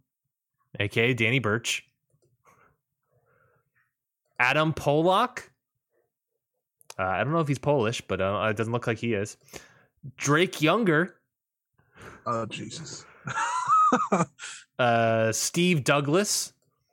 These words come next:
Speaker 2: Okay.
Speaker 1: Uh,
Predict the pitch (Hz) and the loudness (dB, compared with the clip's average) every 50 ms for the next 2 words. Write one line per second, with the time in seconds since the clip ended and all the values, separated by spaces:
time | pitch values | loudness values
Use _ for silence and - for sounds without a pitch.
0 | _ _ _ _ _ _ _ _ _ _ _ _ - - - 170 165 107 101 - | _ _ _ _ _ _ _ _ _ _ _ _ -20 -20 -18 -14 -10 -10 -10 -10
1 | 98 127 - - _ _ _ _ _ _ - _ _ _ _ _ _ _ _ _ | -12 -14 -14 -16 _ _ _ _ _ _ -20 _ _ _ _ _ _ _ _ _
2 | _ _ _ _ _ - 131 131 131 127 127 127 127 127 | _ _ _ _ _ 0 2 2 4 4 4 4 2 2